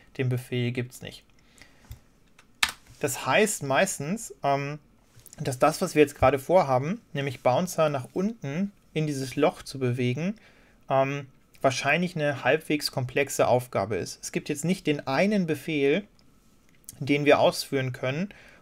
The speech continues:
um dieses Ziel zu erreichen, nämlich Bouncer ganz unten in das Loch zu positionieren. Und das heißt für uns wahrscheinlich, ähm, wieder,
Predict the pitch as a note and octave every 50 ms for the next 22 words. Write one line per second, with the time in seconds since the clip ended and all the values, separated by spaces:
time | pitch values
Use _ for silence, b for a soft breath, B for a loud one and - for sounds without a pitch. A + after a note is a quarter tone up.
0 | B B D3+ D3 D3 D3+ D3+ D3+ D3+ D3+ D#3 - _ - - C3+ C#3 C3+ C3 -
1 | - - - E3+ F3 - - C3+ B2 A#2+ A#2+ A#2+ A#2+ C3+ C3 - C3+ C3 B2+ C3
2 | B2+ - - A#2+ B2+ C#3+ D3 C#3+ - C3+ C3+ B2+ C3 B2+ - C#3 C3+ C3 C3+ C3
3 | A#2+ A#2+ A#2+ A#2+ - B2+ B2 B2 - - - _ - A#2 A#2+ A2+ - - - G2
4 | F#2+ G2+ G2+ F#2+ B2 - b b b b b b b b b b b b - B2
5 | B2+ B2 - - B2 C#3 G3+ G#3 G3+ - - - D3+ C#3 C#3+ D3 D#3+ F3 - -
6 | - B2+ B2 - - - C#3 D#3+ G3+ G3+ D#3 C3 C3 D#3+ F#3+ G3 - - _ _
7 | _ - - C3 C3 B2+ C3+ C#3+ - _ _ _ _ _ - C#3+ B2+ C#3 C#3+ D#3+
8 | D#3+ F#3+ A#3+